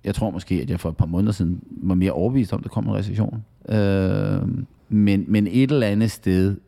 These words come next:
i sidste halvdel, begyndte af tyve, ja, sidste halvdel af tyve treogtyve, begyndelse af tyve fireogtyve, kan jeg udmærket godt se en recession af den grund, at for at få trykket inflationen ned, så bliver det her stop-go,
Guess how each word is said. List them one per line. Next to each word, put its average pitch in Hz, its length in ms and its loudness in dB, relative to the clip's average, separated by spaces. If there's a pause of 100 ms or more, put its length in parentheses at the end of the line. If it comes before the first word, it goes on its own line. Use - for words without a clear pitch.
(380)
i 92 220 2
sidste 131 420 0
halvdel, 107 380 2
begyndte 107 360 2
af 104 60 0
tyve, 98 340 -2 (340)
ja, 98 140 0
sidste 147 260 0
halvdel 127 160 2
af 120 40 0
tyve 110 140 -4
treogtyve, 110 360 0
begyndelse 107 320 -2
af 107 60 0
tyve 101 180 -2
fireogtyve, 104 520 2 (520)
kan 123 160 0
jeg 101 100 4
udmærket 123 300 4
godt 113 160 0
se 131 100 0
en 107 80 0
recession 101 360 0
af 104 60 0
den 123 160 2
grund, 101 260 -2 (300)
at 95 180 -4
for 165 160 0
at 156 60 -2
få 151 80 -2
trykket 104 260 0
inflationen 101 500 0
ned, 98 140 0 (540)
så - 180 -4
bliver 139 160 0
det 127 100 2
her 135 100 2
stop-go, 117 640 0